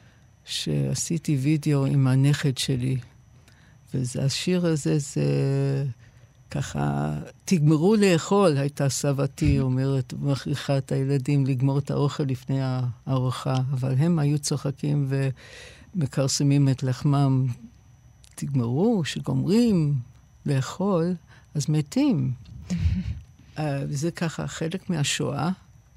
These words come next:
Speaker 1: את העניין הזה של החשיבות של האוכל, וה-, והנכד שלי עשה את זה בעברית. עכשיו, הוא לא הבין מילה, <laughs> והוא לא יבין את ה-,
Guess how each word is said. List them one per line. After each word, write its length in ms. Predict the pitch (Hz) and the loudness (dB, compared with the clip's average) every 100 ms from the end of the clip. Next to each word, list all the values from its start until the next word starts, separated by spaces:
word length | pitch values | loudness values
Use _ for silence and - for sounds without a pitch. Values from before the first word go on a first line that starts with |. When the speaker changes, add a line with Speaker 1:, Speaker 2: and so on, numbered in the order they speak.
| - | -16
Speaker 1:
את 120 | - 127 | -10 0
העניין 440 | 151 143 170 220 | 2 4 4 4
הזה 240 | 196 165 | 4 2
של 240 | 147 - 135 | 0 0 -2
החשיבות 640 | 139 143 - 143 139 151 | -4 -4 -2 -2 -2 -4
של 240 | - 147 139 | -2 -2 -2
האוכל, 460 | 143 135 - 175 202 - - - - - - - - - - - | -4 -6 -4 -2 -2 -6 -20 -20 -20 -20 -20 -20 -20 -20 -20 -20
וה-, 720 | - 151 156 156 147 160 143 139 - 139 - - 175 | -12 -10 -4 -2 0 0 0 -2 -8 -12 -12 -14 -2
והנכד 920 | 156 160 - 113 143 139 175 233 226 - | 0 0 -2 -4 0 0 0 0 0 0
שלי 280 | 214 202 | 0 2
עשה 280 | 170 - 165 | 0 0 0
את 100 | 160 | 0
זה 100 | - | -2
בעברית. 680 | 147 143 127 139 143 - - - - - - - - - - | 0 0 0 -4 -8 -10 -18 -20 -20 -20 -20 -20 -20 -20 -14
עכשיו, 180 | - 127 | -10 -4
הוא 100 | 147 | 0
לא 160 | 147 | 2
הבין 300 | 165 135 143 | 2 4 4
מילה, 320 | 135 120 127 196 - - - - - - - | 4 4 2 0 -2 -16 -18 -18 -20 -20 -20
<laughs> 800 | - - - - - - - - 151 | -20 -20 -20 -20 -20 -20 -20 -8 -4
והוא 200 | 139 147 | -2 0
לא 460 | 147 156 147 143 - - | 0 0 0 -2 -4 -8
יבין 640 | 151 139 139 113 165 170 | 0 2 2 4 4 4
את 180 | 123 - | 2 -2
ה-, 140 | 131 | 0